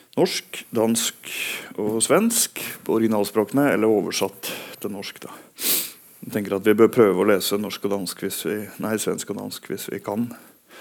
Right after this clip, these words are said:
og møte det. Og det bare, det slo meg når jeg, når jeg sier det, at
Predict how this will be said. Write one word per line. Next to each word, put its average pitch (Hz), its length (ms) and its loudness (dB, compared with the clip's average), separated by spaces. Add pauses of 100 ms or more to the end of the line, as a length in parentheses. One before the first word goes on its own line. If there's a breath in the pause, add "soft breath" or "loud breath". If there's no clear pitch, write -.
(720 loud breath)
og - 100 -2
møte 117 280 2
det. 120 160 10
Og 123 80 6
det 131 180 8
bare, 113 220 8
det 117 560 0
slo 117 140 2
meg 107 180 0
når 117 160 0
jeg, 113 160 -4 (320 loud breath)
når 117 160 -2
jeg 113 160 -2
sier 104 160 2
det, 110 80 -2
at - 240 -8